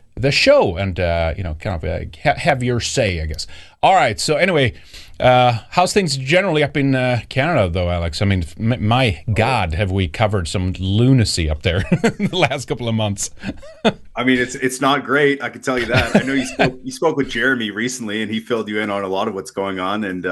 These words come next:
Speaker 2: I, I mean, uh, since then, there's been quite a bit going down. I mean, it, it's, there's, I think there's two major issues that dominate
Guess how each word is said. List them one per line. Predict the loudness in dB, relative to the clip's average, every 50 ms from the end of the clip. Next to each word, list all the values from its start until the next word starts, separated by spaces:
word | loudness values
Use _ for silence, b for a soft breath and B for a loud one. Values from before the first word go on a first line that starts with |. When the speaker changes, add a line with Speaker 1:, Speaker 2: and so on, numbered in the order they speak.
| -2 -2
Speaker 2:
I, | -2 -2 -4 -4 -4 -4
I | -4 -2
mean, | -2 -2 -2 0 0
uh, | 0 0 0 0 0 -2 -4 -8 -10 -14 -12 -10 -8
since | -6 -4 -2 -2 -2 -2 -2 -4
then, | -4 -2 -2 -2 -2 -2
there's | -4 -4 -4 -4 -6
been | -6 -6 -6 -6 -6 -8 -10 -14 -18 _ _ _ -10
quite | -4 -2 -2 0
a | 0
bit | -2 -2 -2
going | -4 -4 -4 -4
down. | -2 -4 -2 -2
I | 2 4
mean, | 4 4 4 4
it, | 2 2 0 0
it's, | 0 -2 -2 -6 -12 -14 _ _ 0
there's, | 2 2 2 0 -4 -10 -16 B B B B B B
I | B -2
think | 2 2
there's | 2 2 0 -4
two | -8 -6 -6 -4 -4
major | -2 0 0 0 0 0 -2 -2
issues | 0 0 0 0 -2 -2 -4 -2 -4 -4 -2 -2
that | -4 -4 -4 -4
dominate | -4 -2 -2 -2 -2 -2 -2 -4 -4 -4 -6 -8